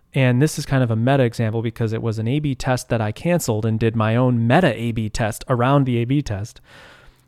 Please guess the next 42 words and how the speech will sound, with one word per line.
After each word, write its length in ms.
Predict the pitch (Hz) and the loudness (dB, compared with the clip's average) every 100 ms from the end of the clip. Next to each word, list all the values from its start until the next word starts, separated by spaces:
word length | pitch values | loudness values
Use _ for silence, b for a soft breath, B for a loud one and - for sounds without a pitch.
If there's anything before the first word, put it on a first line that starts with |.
| B | B
But 140 | 151 196 | 0 2
yeah, 260 | 240 92 151 | 2 0 -2
A 80 | 180 | 0
B 100 | 233 | 0
tests 300 | 220 208 196 | 0 0 -4
are 80 | |
cool 260 | - 226 208 | -2 2 4
in 80 | 170 | 4
everything. 420 | 180 226 - 131 | 2 -2 -6 -6
Like, 240 | 127 - | -8 -2
A 60 | 170 | -2
B 140 | 196 | -2
test 280 | - 196 - - | -4 -6 -6 -4
everything. 560 | 190 269 - - - _ b b | 0 0 -2 -16 -16 _ b b
If, 180 | 160 - - | -6 -2 -2
if 160 | 170 | 2
there's 240 | 185 226 240 | 2 2 2
a 40 | |
decision 460 | 220 - 180 143 170 | 0 2 0 2 0
that 80 | - | 2
you're 100 | 170 | 0
making 300 | 175 196 165 | 0 -2 -6
that 140 | - | -2
can 160 | 147 143 | 0 0
be 140 | 143 - | -2 -2
A 120 | 135 | 0
B 200 | 127 131 | 0 -2
tested, 540 | - 190 - 233 214 - b b | -2 -4 -2 -4 -4 -10 b b
you 120 | 156 | -2
should 260 | - 208 160 | 0 -2 2
do 180 | 247 | 2
it. 120 | 202 - | 2 0
And 80 | 127 | 0
I'm 100 | 131 | 2
not 140 | 160 | 2
even 120 | 214 180 | 0 -2
talking 380 | 180 190 160 | -2 0 0
about 340 | 143 139 135 - | 2 2 0 0
even 260 | 165 147 123 | 0 0 0
tech, 440 | - 254 - - | -4 -8 -10 -10
like, 200 | 113 107 - | -8 -8 0
anything. 520 | 160 165 - - | 2 0 -2 -14